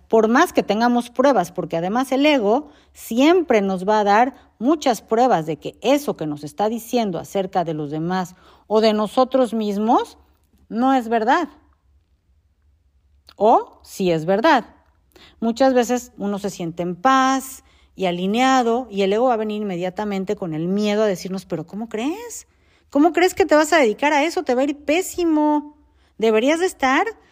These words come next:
corriendo la carrera y rompiéndote la cabeza para ver cómo le haces para ganarle al otro". Ese es el pensamiento del ego.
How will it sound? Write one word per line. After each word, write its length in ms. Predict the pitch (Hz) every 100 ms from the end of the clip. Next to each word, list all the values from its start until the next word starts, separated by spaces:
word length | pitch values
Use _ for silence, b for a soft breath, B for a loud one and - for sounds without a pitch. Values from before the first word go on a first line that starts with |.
| b b b b _ -
corriendo 600 | 220 202 233 262 320 427 440
la 140 | -
carrera 600 | 208 180 190 220 233 254 403 381
y 360 | 214 208 202 202
rompiéndote 1500 | 196 202 196 196 247 339 403 415 415 330 233 208 214 208 208 208 208
la 200 | 196 -
cabeza 520 | 196 226 311 - 381 427 427
para 180 | 226 202
ver 200 | 247 269
cómo 260 | 311 302
le 140 | 233 202
haces 560 | 208 233 - 392 453 -
para 220 | 180 165
ganarle 480 | 180 190 233 285 339
al 160 | 254
otro". 460 | 254 370 - 185 - _ _ _ _ _ _
Ese 560 | 254 320 330 - 220 185
es 180 | 208 208
el 120 | 202
pensamiento 600 | 185 156 175 170 170 170
del 180 | 170 165
ego. 280 | 160 -